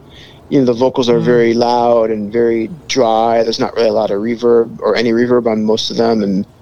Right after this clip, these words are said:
Speaker 2: Mm-hmm.
Speaker 1: Um, I just tried to make the songs as succinct and kinda tight and focused and direct as possible.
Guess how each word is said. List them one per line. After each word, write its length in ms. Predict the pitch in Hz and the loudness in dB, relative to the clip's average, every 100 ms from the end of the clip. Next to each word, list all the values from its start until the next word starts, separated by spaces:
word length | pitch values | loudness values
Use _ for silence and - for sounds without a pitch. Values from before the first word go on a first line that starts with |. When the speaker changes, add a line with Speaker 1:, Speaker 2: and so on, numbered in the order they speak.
| - - 156 | -20 -14 -6
Speaker 2:
Mm-hmm. 160 | 160 | -2
Speaker 1:
Um, 240 | 107 101 95 | 0 0 0
I 80 | 131 | -2
just 180 | 143 - | -2 -2
tried 220 | 165 143 | 0 2
to 60 | |
make 180 | 135 131 | 0 0
the 80 | 120 | -2
songs 500 | - 127 123 123 117 | -2 0 0 0 0
as 280 | 110 110 - - | 0 -2 -8 -10
succinct 720 | - - - 139 123 - - - | -8 -6 -2 0 -2 -4 -10 -6
and 480 | - 220 208 190 - | -4 -2 -2 -6 -4
kinda 240 | 143 110 101 - | -2 0 -2 -6
tight 360 | 143 120 110 - | 0 0 0 -2
and 200 | 110 104 | -4 -2
focused 560 | 120 113 110 110 - 110 | -2 0 0 -2 -4 -4
and 340 | 107 110 104 | -2 -2 0
direct 360 | 117 117 117 117 | 2 2 0 -6
as 100 | - | -4
possible. 720 | 117 117 - 110 117 113 | -4 -4 -4 0 0 0